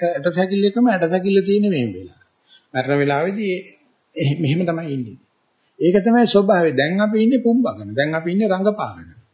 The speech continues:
මේ රංගපෑම තියෙන ගමන් සම්මුතියට මේ පරමාර්ථයට යන්න බෑ. මේ සම්මුතිය ඔක්කොම තම-, ඒව ඔක්කොම හැලිලා වැක්කිරෙන්න පටන් ගන්නවා. ඉතින් ඒක මේ බල-, බය වෙන්න දෙයක් නෑ. වැඩි වුණොත් ඉතින් මේ බෙල්ල වැ-, බෙල්ල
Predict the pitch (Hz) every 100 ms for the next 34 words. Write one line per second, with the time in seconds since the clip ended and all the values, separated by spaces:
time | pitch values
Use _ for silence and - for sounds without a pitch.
0 | _ _ _ _ - 175 156 147 185 202
1 | 233 247 247 254 302 277 220 226 226 220
2 | 214 180 175 165 165 180 208 214 208 180
3 | 147 117 87 - _ _ _ - _ 196
4 | 208 208 196 202 190 185 190 156 156 160
5 | 220 240 160 175 175 202 156 151 143 151
6 | 143 131 139 147 277 - - _ _ _
7 | _ _ 131 123 156 123 131 185 110 110
8 | 123 _ _ _ _ _ _ _ _ _
9 | - - - 143 147 135 170 170 269 262
10 | 247 214 196 202 202 190 160 165 139 117
11 | 127 156 175 208 170 202 170 120 131 160
12 | 165 175 - - 202 196 196 190 170 160
13 | 156 151 147 127 135